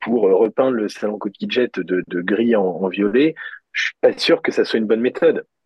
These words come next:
Est-ce qu'on veut, comme certains projets ont montré, euh, abattre, euh, la grande tribune pour en faire un espace vert ? Je suis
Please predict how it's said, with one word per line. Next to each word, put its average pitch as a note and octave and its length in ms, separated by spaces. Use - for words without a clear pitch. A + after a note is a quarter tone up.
Est-ce - 220
qu'on A#2+ 240
veut, C#3 300
comme A2 180
certains - 300
projets A#2 340
ont A2+ 160
montré, G#2+ 420
euh, F#2 100
abattre, A2 480
euh, G2 220
la G2+ 120
grande G#2 240
tribune A#2+ 400
pour G#2 140
en G2 60
faire G2+ 160
un F#2+ 60
espace G2 340
vert ? D3 140
Je - 80
suis - 120